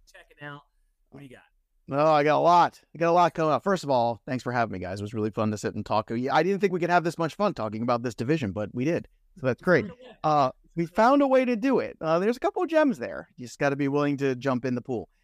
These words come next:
Speaker 2: Uh, you can find me, obviously, um, <clears throat> hosting Fantasy Pros podcast, and also I'll be hosting the N F L Betting Pro Show this year, too.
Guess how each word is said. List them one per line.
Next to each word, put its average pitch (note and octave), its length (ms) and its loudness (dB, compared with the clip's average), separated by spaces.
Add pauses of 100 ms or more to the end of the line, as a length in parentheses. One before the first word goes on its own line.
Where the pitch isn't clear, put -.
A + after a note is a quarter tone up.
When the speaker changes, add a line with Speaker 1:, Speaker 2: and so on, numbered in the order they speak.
(280)
Speaker 2:
Uh, D3 460 2
you D#3 100 -4
can D3 80 -4
find F3 220 2
me, F3 80 0
obviously, E3+ 500 2
um, C#3 560 2
<clears throat> F#3 240 -2
hosting A#2+ 460 -6
Fantasy D3 240 -2
Pros D3+ 220 -4
podcast, D3 440 2
and B2+ 80 -2
also B2+ 200 0
I'll A#2 40 2
be A#2+ 100 -2
hosting B2 300 -2
the G#2+ 140 -4
N A#2+ 100 -2
F A#2 100 -4
L A2 100 -4
Betting B2+ 320 -2
Pro A2 200 -6
Show F#2+ 220 -6
this G2 180 -12
year, F2 160 -8
too. D#3+ 340 0